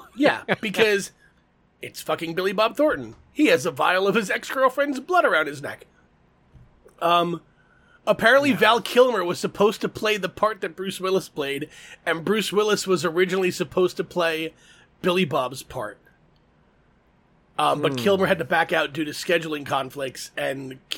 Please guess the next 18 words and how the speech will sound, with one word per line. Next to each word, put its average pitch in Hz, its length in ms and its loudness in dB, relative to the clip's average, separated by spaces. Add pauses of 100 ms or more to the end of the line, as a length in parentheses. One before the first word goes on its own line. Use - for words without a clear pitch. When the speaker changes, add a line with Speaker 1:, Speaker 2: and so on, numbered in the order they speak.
Speaker 2:
uh, 131 260 -4 (280)
Bruce 175 260 -4
Willis 160 220 -4
took 170 200 -4
over 160 220 0
as 151 120 -6
the 147 60 -16
part 139 240 -4
of 131 100 -12
Joe. 120 400 -10 (560)
Speaker 1:
All 139 60 -6
right. 139 160 -4 (720)
D-, 135 160 -14 (340)
put 165 160 -4
your 196 120 -2
Imagine 156 440 2
hat 123 300 -4
on. 113 440 -8